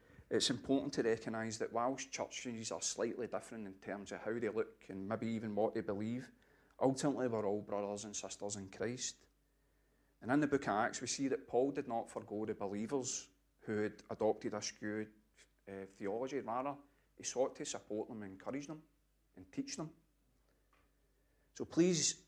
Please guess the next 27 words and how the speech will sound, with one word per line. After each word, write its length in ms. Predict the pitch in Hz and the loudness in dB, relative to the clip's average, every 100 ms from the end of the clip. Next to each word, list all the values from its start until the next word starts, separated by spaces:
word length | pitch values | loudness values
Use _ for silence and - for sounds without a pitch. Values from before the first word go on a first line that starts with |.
| _ _ | _ _
don't 180 | - 139 | 2 4
misunderstand 640 | 127 - 127 117 - 127 139 | 4 2 2 0 4 4 6
me. 60 | |
I'm 140 | 143 143 | 4 4
not 160 | - | 4
saying 180 | - 117 | 2 0
that 60 | 110 | 2
all 320 | 107 113 110 | 4 4 4
other 140 | 107 101 | -2 -2
churches 380 | - - - 123 | -4 -4 -6 -6
have 120 | 113 | -6
got 140 | - | -4
a 20 | - | -4
skewed 320 | - 110 104 | -4 -4 -4
theology 520 | 101 95 113 131 139 - _ _ _ _ _ - | -2 0 2 2 2 -2 _ _ _ _ _ -2
and 80 | 110 | -2
that 120 | 92 | 0
we 180 | 110 117 | 0 0
need 200 | 113 - | -2 -6
to 80 | 107 | -4
correct 400 | 101 101 117 - | 0 2 0 -4
them. 180 | 139 151 _ _ _ _ | -10 -10 _ _ _ _
I 40 | 110 | -8
just 240 | 127 123 | -6 -4
think 180 | 135 120 | -2 -4
there's 220 | 113 104 | -2 2
a, 160 | 101 | 2